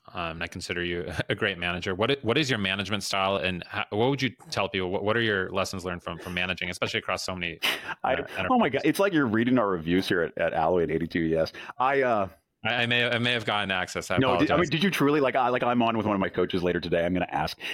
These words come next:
Speaker 2: the, um,
Speaker 1: <laughs>
Speaker 2: I, what is my management style? Okay, here's my feedback: is, like, is Eric a micromanager? No, I'm not a micromanager. I am intimately involved in the details of my business. And it was, I just came back from the J P Morgan conference, this annual thing, and I was with an, an old,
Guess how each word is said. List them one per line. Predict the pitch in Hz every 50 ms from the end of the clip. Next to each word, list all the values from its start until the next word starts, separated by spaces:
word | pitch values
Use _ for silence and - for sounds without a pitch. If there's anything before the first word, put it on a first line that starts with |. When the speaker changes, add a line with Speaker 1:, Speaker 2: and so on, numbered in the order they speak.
| - -
Speaker 2:
the, | 135 131 143
um, | 131 120 113 101 98 - - - -
Speaker 1:
<laughs> | - 120 - -
Speaker 2:
I, | 131 143 156 127
what | 117 113 180
is | 214 147
my | 131 113
management | 107 117 139 135 117 92 -
style? | - 80 80 98
Okay, | 110 131 120 110
here's | 110 135 131
my | 123 104 90
feedback: | - - 104 90 90 80 -
is, | 90 80 82 -
like, | 90 80 -
is | 92 92
Eric | 104 143 170
a | -
micromanager? | 107 82 82 82 92 85 73 73 76 78 95 107 107 110
No, | - 101 -
I'm | - 127 156
not | 160 147
a | 123
micromanager. | 104 95 87 90 78 76 76 73 71 73 69 -
I | 101 104
am | 104 95 98 -
intimately | 127 123 139 - - 139 127 110 113 104
involved | 92 90 80 80 78 78 82 -
in | 85 80
the | 80
details | 67 82 78 - - 73 73 73
of | 78 - -
my | 78 73
business. | - 80 76 - - 71 - - - - _ _ _ _ _ _ _ _ -
And | 107 101 101 98 95 90 - - _ -
it | 135
was, | 113 131
I | 135 147 - 117
just | 127 113
came | - 117 110
back | 110 101 -
from | - 95
the |
J | 80 95 92
P | - 95
Morgan | 90 87 85 90 87
conference, | - 85 80 80 92 82
this | 82 90
annual | 90 85 85 82 80
thing, | - 135 127 113 101
and | 90
I | 87
was | 85 85
with | - 90 - 90
an, | 85 82 -
an | 92 85 -
old, | 87 85 82 82